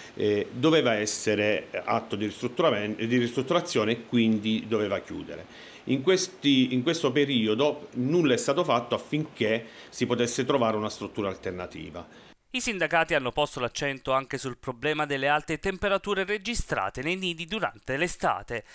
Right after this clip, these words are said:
Speaker 2: che rendono necessaria una ricognizione delle strutture per garantire microclimi adeguati. Sei mesi fa i sindacati avevano sollecitato il Comune a intervenire preventivamente,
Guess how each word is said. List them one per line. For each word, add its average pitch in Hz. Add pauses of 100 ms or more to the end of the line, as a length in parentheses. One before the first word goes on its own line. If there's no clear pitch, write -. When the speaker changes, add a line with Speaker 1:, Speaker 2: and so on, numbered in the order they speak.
(140)
Speaker 2:
che 240
rendono 190
necessaria 143
una 135
ricognizione 147
delle 175
strutture 190
per 208
garantire 190
microclimi 165
adeguati. 120 (320)
Sei -
mesi 202
fa 165
i 156
sindacati 135
avevano 127
sollecitato 113
il 117
Comune 143
a 139
intervenire 147
preventivamente, 190